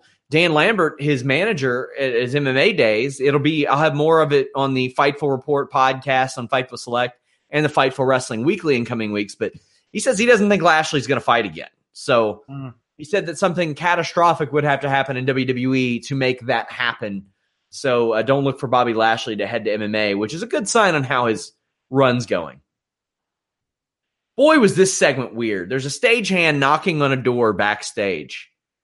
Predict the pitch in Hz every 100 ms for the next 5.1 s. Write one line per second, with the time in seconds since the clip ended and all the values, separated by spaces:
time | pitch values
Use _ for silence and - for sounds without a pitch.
0 | _ _ _ _ _ _ _ - 208 311
1 | 311 - 285 262 262 _ - 190 277 302
2 | - 247 240 233 - _ _ _ _ _
3 | _ _ _ 165 240 277 - 208 196 170
4 | 151 156 190 - 160 135 139 120 120 -